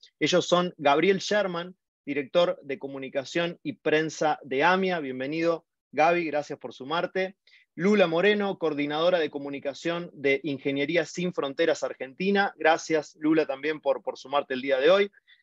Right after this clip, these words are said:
Virginia Ronco, gracias, Vicky, por sumarte, responsable de comunicación del Banco de Alimentos. Todos con casos y con historias increíbles que van a escuchar el día de hoy y con el lujo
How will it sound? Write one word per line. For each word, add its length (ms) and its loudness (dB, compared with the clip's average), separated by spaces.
Virginia 560 2
Ronco, 380 0
gracias, 360 -2
Vicky, 300 -6
por 180 -6
sumarte, 460 -2
responsable 560 0
de 100 4
comunicación 760 -6
del 260 0
Banco 460 2
de 100 2
Alimentos. 540 -4
Todos 260 4
con 300 -2
casos 520 2
y 80 -10
con 160 -4
historias 560 0
increíbles 580 0
que 80 -6
van 140 -2
a 40 -10
escuchar 320 -8
el 100 -2
día 180 2
de 80 4
hoy 220 4
y 120 -8
con 180 -2
el 120 0
lujo 520 0